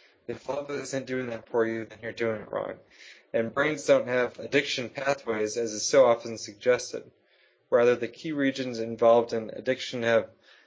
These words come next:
evolved to ensure that humans find pleasure and reward in experiences like eating, sex, and child rearing, enough so that we survive and pass on our genes.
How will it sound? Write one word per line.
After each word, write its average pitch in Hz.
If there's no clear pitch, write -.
evolved 127
to 156
ensure 165
that 143
humans 135
find 120
pleasure 127
and 117
reward 113
in 110
experiences 110
like 104
eating, 143
sex, -
and 113
child 117
rearing, 107
enough 123
so 127
that 117
we 117
survive 110
and 110
pass 110
on 110
our 107
genes. 107